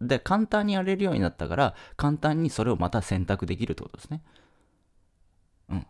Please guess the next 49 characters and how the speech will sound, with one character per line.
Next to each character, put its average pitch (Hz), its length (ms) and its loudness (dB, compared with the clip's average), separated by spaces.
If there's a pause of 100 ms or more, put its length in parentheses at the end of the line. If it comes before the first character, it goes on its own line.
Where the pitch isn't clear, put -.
や 127 160 4
り 156 120 4
た 156 120 2
く 156 100 0
な 160 120 6
い 151 80 4
こ 135 120 2
と 135 120 2
で 143 120 2
も 160 160 2
簡 165 300 -2
単 185 200 -2
に 180 80 0
一 165 140 -4
応 156 40 -2
選 135 240 0
択 131 180 0
は 123 80 0
で 117 100 -2
き 123 80 -4
る 101 80 -2
よ 78 60 -2
う - 20 -10
に - 60 -10
な 78 80 -6
っ - 100 -12
た 53 120 -10
よ 69 140 -8
っ - 20 -20
て - 140 -16
い - 40 -12
う。 - 60 -18 (380)
昔 92 320 -4
に 85 80 -2
比 82 120 -8
べ 80 180 -4
る - 80 -10
と - 120 -12
ね。 160 160 -6 (420)
顔 101 220 4
を 95 60 2
出 101 120 2
し - 60 -4
て 95 80 -2
喋 85 280 -2
る 98 60 -2
と 80 120 -6
か - 100 -10
も、 - 280 0